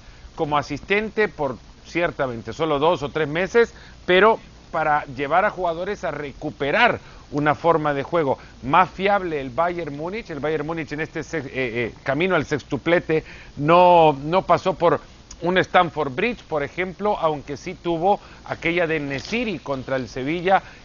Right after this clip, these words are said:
y contó con Manuel Neuer. Eh, hubo muchas más, eh, intervenciones de Neuer, de su arquero, de las que pudo haber tenido Valdés, si se recuerda aquel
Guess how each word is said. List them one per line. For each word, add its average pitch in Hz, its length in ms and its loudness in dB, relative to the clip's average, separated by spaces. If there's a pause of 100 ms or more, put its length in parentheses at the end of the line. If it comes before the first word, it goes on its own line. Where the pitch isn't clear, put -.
y 127 80 -8
contó 143 360 -2
con 160 180 -2
Manuel 143 340 -2
Neuer. 170 360 0 (300)
Eh, 135 300 0 (200)
hubo 185 240 2
muchas 165 380 0
más, 180 400 2 (120)
eh, 113 100 -14 (200)
intervenciones 147 880 0
de 143 100 0
Neuer, 180 500 0 (260)
de 139 200 -2
su - 160 -2
arquero, 165 440 2
de 180 100 -2
las 143 100 0
que 143 120 -8
pudo 196 220 -2
haber 156 200 0
tenido 156 380 -4
Valdés, 131 600 -4 (320)
si 135 160 -10
se 135 120 -2
recuerda 139 500 0
aquel 139 320 -4